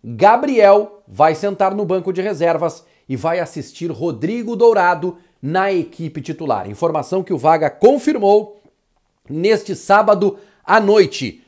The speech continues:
Joga Rodrigo Dourado com Gabriel no banco de reservas. Outra novidade,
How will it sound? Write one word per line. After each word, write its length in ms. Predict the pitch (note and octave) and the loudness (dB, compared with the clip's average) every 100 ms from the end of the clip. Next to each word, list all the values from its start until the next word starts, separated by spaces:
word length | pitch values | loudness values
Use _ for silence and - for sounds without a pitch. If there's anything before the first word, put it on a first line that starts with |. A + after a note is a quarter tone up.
| _ - | _ -20
Joga 600 | A2 D3+ A3+ A3 A3+ G3 - | -2 4 4 6 2 0 -2
Rodrigo 600 | F3+ E3+ B2 C4 B3+ C4+ | 2 2 2 0 0 0
Dourado 580 | C4+ A3 G3 F3 F3+ - _ _ | 4 6 6 4 -2 -8 _ _
com 260 | G#3+ B3+ A3 | 0 0 2
Gabriel 800 | A#3 A3+ G3 D#3+ E3 F3+ - _ | 0 0 0 2 2 0 -10 _
no 140 | D#3 F#3 | -4 0
banco 340 | D3+ D3 C#3+ | 0 0 -4
de 80 | C3+ | -6
reservas. 760 | C#3 C3+ A2+ G2 D2+ E2 - _ - | -4 -4 -4 -6 -8 -16 -20 _ 8
Outra 560 | C#4+ F4+ F#4 D#4 D4 | 10 10 8 6 6
novidade, 840 | C#4+ C4 C4+ A#3+ A#3+ C3+ C#3+ G2 | 6 4 6 6 6 4 -2 -6